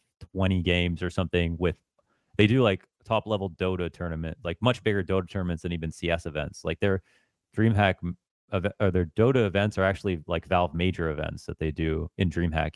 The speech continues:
in the same expo as a Counter-Strike Open or a Counter-Strike Masters or something like that. So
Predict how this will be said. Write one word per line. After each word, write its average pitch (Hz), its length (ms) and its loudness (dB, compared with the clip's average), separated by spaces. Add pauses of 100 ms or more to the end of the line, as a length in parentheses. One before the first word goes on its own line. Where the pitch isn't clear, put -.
in 92 100 2
the 87 60 0
same 92 220 2
expo 90 420 0
as 80 80 -2
a 80 80 -2
Counter-Strike 82 640 -2
Open 82 460 0 (340)
or 87 160 4
a 80 60 4
Counter-Strike 85 500 0
Masters 80 420 0
or 78 60 -10
something 80 280 -4
like 80 160 0
that. 80 200 2
So 87 360 4